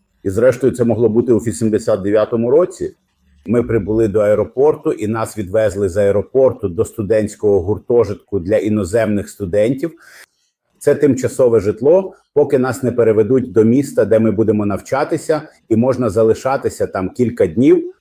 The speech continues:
доки не надійде рішення від Міністерства вищої освіти. Насправді, я та група моїх друзів приїхали, нам повідомили, що ми будемо навчатися в Києві,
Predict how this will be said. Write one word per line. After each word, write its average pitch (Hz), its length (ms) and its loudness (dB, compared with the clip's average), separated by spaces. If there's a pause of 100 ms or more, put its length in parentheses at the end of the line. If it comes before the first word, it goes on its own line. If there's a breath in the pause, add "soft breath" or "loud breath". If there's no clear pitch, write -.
доки 135 320 2
не 117 140 2
надійде 110 480 2
рішення 120 440 -2
від 101 140 -2
Міністерства 107 600 -2
вищої 98 460 0
освіти. - 540 -8 (580)
Насправді, 143 440 -2
я 170 200 0
та 151 120 -6
група 143 280 -2
моїх 127 260 -2
друзів 175 380 0
приїхали, 120 580 -2 (1300)
нам 117 240 -2
повідомили, 117 640 2
що 110 160 -6
ми 113 100 0
будемо 110 300 0
навчатися 107 580 -4
в - 100 -10
Києві, 139 540 0